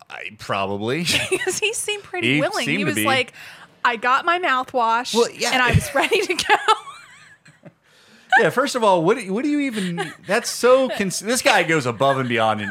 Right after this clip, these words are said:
Speaker 1: every <laughs> possible way. You know what I mean? Like, you don't need mouthwash. <laughs> Like
Speaker 2: <laughs> That's what I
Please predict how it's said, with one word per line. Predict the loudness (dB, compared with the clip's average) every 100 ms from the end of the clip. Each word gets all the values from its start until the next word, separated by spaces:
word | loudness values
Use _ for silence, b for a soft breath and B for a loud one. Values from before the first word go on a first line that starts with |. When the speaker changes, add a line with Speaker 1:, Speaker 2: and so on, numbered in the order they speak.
| 0
Speaker 1:
every | 2 2 0 -2 -4 -8 -18
<laughs> | -20 -8
possible | -4 -2 -4 -8 -10 -8
way. | -10 -12 -16 -20 _ _ _ -8
You | -4 -2
know | 0
what | 0
I | -4 -4
mean? | -8 -6
Like, | -6 -6 -4
you | -4
don't | -2 -2 -4
need | -6 -6
mouthwash. | -2 0 0 -4 -4 -4 -4 -8 -8
<laughs> | -8 -8
Like | -6
Speaker 2:
<laughs> | -6 -6 -6 -6 -8 -8 -8
That's | -8 -12 -18 -12 -8 -2 2 2 4
what | 4 6
I | 6